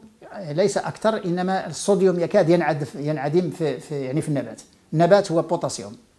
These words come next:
كل ما خلق الله من خشاش الأرض من نبات،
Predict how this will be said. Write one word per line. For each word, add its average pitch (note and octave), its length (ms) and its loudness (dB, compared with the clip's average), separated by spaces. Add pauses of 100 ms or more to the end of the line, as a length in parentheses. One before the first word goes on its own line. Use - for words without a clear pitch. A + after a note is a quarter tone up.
(400)
كل A#3+ 200 4
ما G3 80 -2
خلق F#3+ 300 2
الله D3 160 2
من C#3 120 -4
خشاش - 360 -6
الأرض C3 280 -4
من C#3 80 0
نبات، F3 340 6